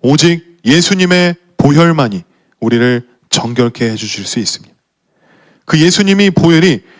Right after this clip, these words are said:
우리에게 부어진다면 흰 눈보다 더 깨끗하게 정결하게 되어진다라는 것을, 나의 죄가 씻겨진다라는 것을 우리는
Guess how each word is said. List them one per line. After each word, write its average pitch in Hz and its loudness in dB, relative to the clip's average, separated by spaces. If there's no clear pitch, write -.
우리에게 202 2
부어진다면 135 -2
흰 247 0
눈보다 165 0
더 - -18
깨끗하게 127 -2
정결하게 175 2
되어진다라는 127 0
것을, 107 -4
나의 180 2
죄가 156 0
씻겨진다라는 180 0
것을 110 -4
우리는 160 0